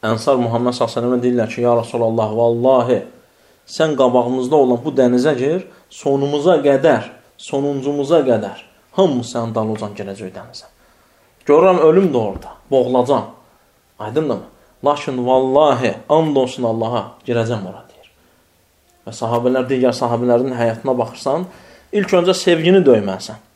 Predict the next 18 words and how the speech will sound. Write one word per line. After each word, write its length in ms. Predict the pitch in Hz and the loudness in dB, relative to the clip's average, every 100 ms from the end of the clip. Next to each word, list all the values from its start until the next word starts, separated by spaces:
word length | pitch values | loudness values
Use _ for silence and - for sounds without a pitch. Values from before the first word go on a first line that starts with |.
| _ _ - _ | _ _ -20 _
Sevgidən 500 | - 135 123 131 156 | -6 -2 0 0 0
sonra 440 | - 170 139 110 - | 2 0 2 -2 -4
itaət 280 | - 104 107 101 | -10 -10 -10 -10
gəlir. 180 | 101 - | -10 -10
Çünki 220 | 127 127 | -6 0
Allah 180 | 139 143 | 0 0
Subhanahu 220 | 139 139 | -2 -4
deyir 120 | 147 | -6
ki, 60 | - | 0
"Əgər 260 | 185 185 | 2 2
sevirsinizsə, 920 | 170 156 170 196 143 117 - 123 147 175 - _ - | 0 -2 -2 -4 -4 -6 -4 -2 0 -2 -14 _ -4
tabe 280 | 117 117 | -2 0
olun." 240 | 123 104 - - _ _ - | 0 -2 -10 -20 _ _ -6
İlk 160 | 185 | -4
öncə 220 | 180 156 160 | 0 -2 -2
sevgi 380 | - 131 131 | -2 -2 0
olmalı, 320 | 127 98 98 107 | 0 -2 -10 -16
daxilər. 340 | - 113 - | -14 -14 -14